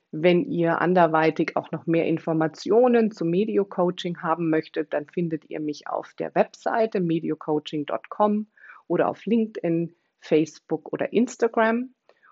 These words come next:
Und wer auch Interesse hat, wer von euch vielleicht Coach ist oder Führungskraft, ich biete auch jetzt, äh, Workshops an,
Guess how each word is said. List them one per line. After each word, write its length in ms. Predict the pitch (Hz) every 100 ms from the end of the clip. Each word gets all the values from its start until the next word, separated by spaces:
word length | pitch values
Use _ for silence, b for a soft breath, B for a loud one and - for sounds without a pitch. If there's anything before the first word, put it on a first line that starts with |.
| b _
Und 240 | 185 170
wer 180 | 165 170
auch 120 | 170
Interesse 580 | - 156 - 190 190 220
hat, 260 | 208 202 -
wer 120 | 160
von 180 | - -
euch 220 | - 160
vielleicht 300 | - 160 -
Coach 380 | - 196 240 -
ist 280 | - 190 -
oder 180 | 165 147
Führungskraft, 1080 | - 185 208 254 254 - - 247 - - -
ich 220 | - -
biete 360 | 180 185 190
auch 140 | 170 -
jetzt, 520 | 165 165 _ - _
äh, 60 | - -
Workshops 580 | 185 202 - 269 - -
an, 380 | - 190 196